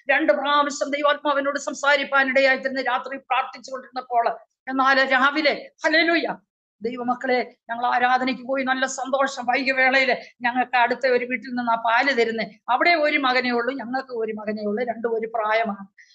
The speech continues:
അപ്പം അവിടെ ചെന്നപ്പോ ആ സഹോദരി പശുവിനെ കറന്നുകൊണ്ടിരിക്കുന്നേ ഉള്ളൂ. ആ, നോക്കിയപ്പോ അവരുടെ മുറ്റത്ത് നല്ലൊരു പേര, ഒരു കുഞ്ഞൂടെ കൂടി, മൂന്ന് കുഞ്ഞുങ്ങൾ കൂടി, "എടാ, നമുക്ക് ആ പേരയ്ക്ക പറിക്കാം, പഴുത്ത് നിൽക്കുന്ന പേരയ്ക്ക, ഇത് പറിച്ച് പറിക്കാൻ." അപ്പം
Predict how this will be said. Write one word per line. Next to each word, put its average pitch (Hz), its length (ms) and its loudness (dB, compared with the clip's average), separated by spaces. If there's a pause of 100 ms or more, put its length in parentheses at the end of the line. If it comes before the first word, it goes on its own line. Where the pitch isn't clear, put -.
(120)
അപ്പം 208 500 -2
അവിടെ 220 140 0
ചെന്നപ്പോ 220 440 -6
ആ 214 120 -4
സഹോദരി 220 680 -4
പശുവിനെ 254 420 -4
കറന്നുകൊണ്ടിരിക്കുന്നേ 233 640 -4
ഉള്ളൂ. 208 240 -2 (380)
ആ, 220 160 -4
നോക്കിയപ്പോ 226 480 -2
അവരുടെ 214 180 2
മുറ്റത്ത് 240 420 -2
നല്ലൊരു 240 400 0
പേര, 240 460 -4 (320)
ഒരു 277 180 -2
കുഞ്ഞൂടെ 254 380 0
കൂടി, 226 300 -6
മൂന്ന് 269 340 0
കുഞ്ഞുങ്ങൾ 254 440 -2
കൂടി, 233 240 -2
"എടാ, 220 180 2
നമുക്ക് 233 400 -2
ആ 226 140 -2
പേരയ്ക്ക 240 440 2
പറിക്കാം, 214 500 -4 (160)
പഴുത്ത് 240 340 -6
നിൽക്കുന്ന 285 280 -6
പേരയ്ക്ക, 262 420 -2 (540)
ഇത് 233 40 -8
പറിച്ച് 269 520 0
പറിക്കാൻ." 247 520 -6
അപ്പം 214 340 -10